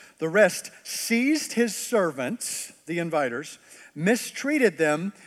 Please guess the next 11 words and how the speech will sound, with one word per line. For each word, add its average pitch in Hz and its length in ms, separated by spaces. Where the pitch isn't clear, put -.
and 175 300
killed 208 420
them." 131 320
Now, 165 260
as 175 140
I 208 100
understand 196 380
it, 196 100
it's 156 140
very 190 500
unlikely 180 840